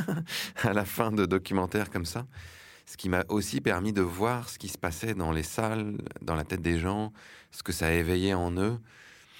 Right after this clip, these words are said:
et de réfléchir à une dialectique, euh, qui était pas simplement cinématographique, mais qui était aussi, euh, tournée vers le, les effets, comme dirait, euh, Baptiste Morisot, que ça produisait.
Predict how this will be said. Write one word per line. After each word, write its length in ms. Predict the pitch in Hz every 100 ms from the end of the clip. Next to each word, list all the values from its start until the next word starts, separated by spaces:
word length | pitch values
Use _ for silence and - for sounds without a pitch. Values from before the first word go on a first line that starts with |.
| - - _ _ _ - - -
et 80 | 90
de 100 | 90
réfléchir 560 | 85 87 85 - 117
à 60 | 90
une 100 | 87
dialectique, 580 | 82 80 80 113 110 87
euh, 280 | 76 71
qui 140 | 64 -
était 120 | -
pas 100 | 92
simplement 640 | 82 82 78 82 80 85
cinématographique, 960 | 82 - 85 80 80 78 80 - 143 -
mais 140 | 82
qui 120 | 82 80
était 200 | 85 80
aussi, 540 | 80 - - 110 98
euh, 180 | 76 71 - - - - - -
tournée 400 | 107 95 104 120
vers 260 | 95 85 80
le, 420 | 73 71 69 71 - - _ _ -
les 220 | 80 87
effets, 340 | 87 123 113 -
comme 180 | 85
dirait, 400 | 78 73 76 76
euh, 60 | 71
Baptiste 340 | 73 78 85
Morisot, 400 | 82 80 80 92
que 160 | 98 82
ça 140 | 82
produisait. 520 | 76 92 87 95 110